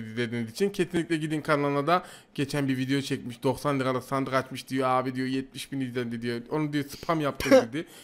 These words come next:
Speaker 1: Ben de Allah'ın sana spam
Speaker 2: Doksan liranın doksanı izlenmedi ya. Doksan
Speaker 1: Evet,
Speaker 2: izlenmedi.
Speaker 1: doksan T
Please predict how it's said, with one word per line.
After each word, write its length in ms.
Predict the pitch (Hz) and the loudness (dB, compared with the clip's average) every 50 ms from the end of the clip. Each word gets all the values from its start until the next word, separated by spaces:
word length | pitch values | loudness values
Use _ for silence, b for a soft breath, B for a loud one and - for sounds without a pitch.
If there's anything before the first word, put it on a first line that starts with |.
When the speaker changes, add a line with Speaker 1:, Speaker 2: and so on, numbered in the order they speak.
| b b | b b
Speaker 1:
Ben 180 | 190 180 165 160 | 0 2 4 6
de 40 | 175 | 6
Allah'ın 300 | 180 175 175 180 175 - - | 6 8 8 6 6 4 2
sana 160 | 170 170 165 | 0 0 2
spam 140 | - 190 208 | 6 8 8
Speaker 2:
Doksan 420 | 220 190 170 - 262 262 254 247 | 8 10 10 10 12 12 12 12
liranın 420 | 254 254 262 262 262 269 254 208 185 | 12 12 12 12 12 12 12 12 12
doksanı 480 | 233 233 220 - - 247 247 254 262 | 12 12 12 12 10 10 12 12 12
izlenmedi 580 | 269 262 220 214 226 208 196 190 180 170 147 156 | 10 10 10 10 10 10 10 8 6 6 6 6
ya. 220 | 185 190 196 - - | 6 6 6 4 2
Doksan 340 | 160 151 - - - 143 | 2 0 0 -2 0 4
Speaker 1:
Evet, 100 | 170 180 165 151 | 6 6 6 4
Speaker 2:
izlenmedi. 160 | 139 147 180 | 4 4 4
Speaker 1:
doksan 320 | 185 185 - 202 202 196 | 4 4 4 2 2 4
T 100 | 185 185 | 4 4